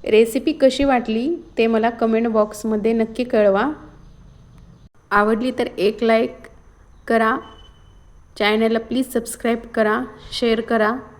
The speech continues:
असेच नवनवीन व्हिडिओ पाहण्याकरिता बेल आयकॉनसुद्धा प्रेस करा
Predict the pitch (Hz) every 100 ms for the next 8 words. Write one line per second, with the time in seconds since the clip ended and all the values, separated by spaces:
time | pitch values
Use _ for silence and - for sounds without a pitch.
0 | - - - - - - - - - -
1 | 233 233 262 285 254 247 240 247 233 247
2 | 233 226 233 226 226 226 240 233 208 202
3 | 247 349 - - - - - - - -
4 | - - - 220 226 226 226 226 220 233
5 | 233 208 185 226 220 220 220 - 220 208